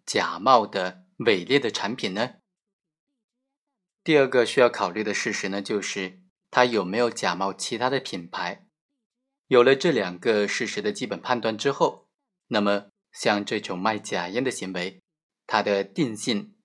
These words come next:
定罪处罚就有一个基本的判断的标准了。今天呢，就给大家来讲这样一个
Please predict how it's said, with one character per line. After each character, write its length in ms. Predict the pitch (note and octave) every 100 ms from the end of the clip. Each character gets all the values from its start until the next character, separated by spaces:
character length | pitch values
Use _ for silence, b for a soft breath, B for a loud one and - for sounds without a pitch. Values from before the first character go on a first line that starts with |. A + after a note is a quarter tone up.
| _
定 160 | C3+ A#2+
罪 140 | A2+
处 180 | - G2+
罚 400 | - F#2 G#2+ - _
就 180 | - B2
有 160 | G2+ F2+
一 120 | F#2
个 240 | - G2+
基 260 | - C3 B2
本 300 | A#2 F#2 E2+
的 160 | G2
判 220 | F#2+ - G2+
断 100 | G2+
的 60 |
标 180 | G2 G#2
准 140 | G#2 F#2
了。 220 | F#2 - _ _ _ _ _ _
今 180 | - A2+
天 140 | A#2
呢， 100 | G#2
就 160 | F#2+ G#2+
给 140 | G2+
大 140 | G2+
家 160 | G2 G2
来 340 | F#2 F2+ F#2+
讲 400 | G#2+ - G#2 E2 E2+
这 120 | G2+
样 120 | F#2
一 60 | F#2
个 340 | G2+ F2 -